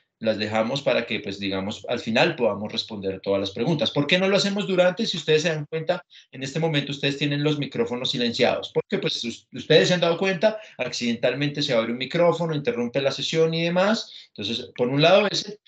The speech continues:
y por el otro, porque a medida que se va avanzando en la explicación del reto, eh, se va dando,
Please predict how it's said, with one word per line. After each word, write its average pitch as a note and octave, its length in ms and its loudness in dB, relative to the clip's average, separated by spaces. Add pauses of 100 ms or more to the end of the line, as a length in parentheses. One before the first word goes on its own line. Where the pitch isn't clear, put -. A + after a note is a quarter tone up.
(160)
y D3 80 -10
por E3 160 0
el F#3 80 2
otro, F3 400 0
porque F#3 360 4
a E3+ 60 4
medida C#3 380 0
que D3+ 80 -8
se D3 140 -2
va B2 160 4
avanzando C#3+ 500 2
en C#3+ 60 -2
la C#3+ 60 0
explicación B2 600 -6
del C#3+ 140 -2
reto, F3 460 2 (380)
eh, A#2+ 200 0
se B2+ 160 4
va B2 300 6
dando, B2+ 440 -4